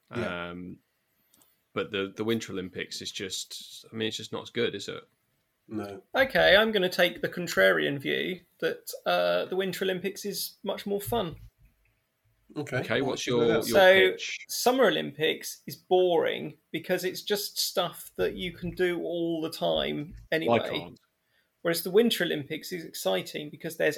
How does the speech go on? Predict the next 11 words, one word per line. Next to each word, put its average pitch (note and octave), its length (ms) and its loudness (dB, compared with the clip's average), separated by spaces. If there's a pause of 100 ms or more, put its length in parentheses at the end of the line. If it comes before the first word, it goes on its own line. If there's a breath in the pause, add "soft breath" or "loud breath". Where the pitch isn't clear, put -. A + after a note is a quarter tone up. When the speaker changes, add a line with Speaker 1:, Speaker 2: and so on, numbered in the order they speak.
Speaker 3:
ice F3+ 300 2
and E3 140 -6
snow F3 360 -4
and - 640 -8
everyone E3 280 -2
slides E3 480 0
around, E3+ 500 -4 (220)
and D#3 100 -4
that's F3+ 180 -4
just - 300 -10
better. D#3 440 -2